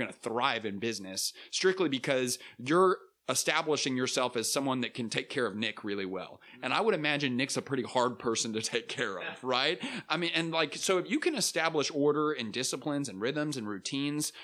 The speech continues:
Speaker 1: for yourself, it's just in the business world, we call it systems and processes and structures, right? That's all we call it. And so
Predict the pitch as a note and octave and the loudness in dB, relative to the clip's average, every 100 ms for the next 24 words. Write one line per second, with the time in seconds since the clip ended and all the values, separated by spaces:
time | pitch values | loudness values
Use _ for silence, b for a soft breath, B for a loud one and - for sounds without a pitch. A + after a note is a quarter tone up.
0 | B - C3 A#2+ - C#3+ E3 A3+ - - | B 0 2 2 0 2 4 2 -2 -16
1 | b b - B2 E3 D3 C#3 G#2 B2+ C#3 | b b -12 -8 -6 -2 -2 -2 -2 -2
2 | B2 A2+ A2 A2 G2+ G2+ A#2 A2 G#2 - | -4 -2 -2 -2 -4 -8 -4 -6 -4 -4
3 | A2+ - A2+ A2 G#2+ G#2 - G#2 G#2 G2 | -2 -2 -2 -4 -6 -8 -8 -6 -6 -6
4 | - G2+ F#2+ F2+ - F2+ - B1 - - | -8 -8 -10 -10 -10 -10 -12 -10 -8 -8
5 | - _ _ A#2+ A#2+ - C#3+ D3 C3 B2+ | -12 _ _ -6 -6 -6 -8 -4 0 0
6 | - B2+ A#2 F#2 F2 G2+ - C#3 B2 | -2 -2 -2 -4 -8 -6 -2 0 0